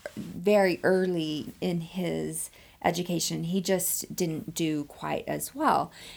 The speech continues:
And then I think over time, he started connecting more with, like, purpose and also having a desire to, you know, kind of this curiosity and this active learning. And,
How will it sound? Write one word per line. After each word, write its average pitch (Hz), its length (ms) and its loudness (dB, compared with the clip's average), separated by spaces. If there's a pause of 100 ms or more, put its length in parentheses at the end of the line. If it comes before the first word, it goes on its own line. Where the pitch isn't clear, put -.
And 214 160 4
then 214 100 6
I 214 80 4
think 208 300 -2
over 190 260 2
time, 233 360 2
he 202 120 2
started 165 540 0
connecting 165 680 -2
more 156 260 0
with, - 520 -6
like, - 200 -6
purpose 240 640 2
and 170 140 -2
also 160 580 0 (320)
having 175 320 2
a 82 80 -2
desire 82 580 -2
to, 160 540 -2 (480)
you 180 140 0
know, - 180 -4
kind 185 180 2
of 175 60 0
this 160 200 0
curiosity 160 880 0
and 151 120 -4
this - 180 -4
active 160 420 -6
learning. 147 560 -6
And, 151 400 -4